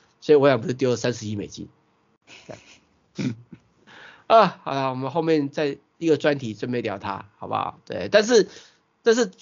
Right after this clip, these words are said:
Speaker 1: 关于马斯克出来说这件事情，因为马斯克他之前也是Open A I的投资人，后来就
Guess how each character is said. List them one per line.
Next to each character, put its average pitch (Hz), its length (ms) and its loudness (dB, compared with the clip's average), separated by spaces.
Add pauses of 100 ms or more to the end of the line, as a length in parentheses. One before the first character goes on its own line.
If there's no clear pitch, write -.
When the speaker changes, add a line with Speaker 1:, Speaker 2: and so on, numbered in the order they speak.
Speaker 1:
关 240 200 8
于 208 60 6
马 175 180 2
斯 196 160 -8
克 196 200 2
出 196 160 -6
来 156 160 4
说 160 180 -4
这 165 100 -4
件 160 160 0
事 147 140 -6
情， 120 160 -12
因 190 80 -4
为 240 80 6
马 170 140 0
斯 170 140 -6
克 185 60 -4
他 185 140 2
之 180 120 -10
前 156 140 -4
也 110 80 -4
是 127 560 -6
Open 113 380 -6 (260)
A 127 100 0
I 123 120 2
的 117 80 -2
投 107 180 -6
资 107 180 -10
人， 92 120 -6
后 127 100 -2
来 113 100 0
就 110 360 -4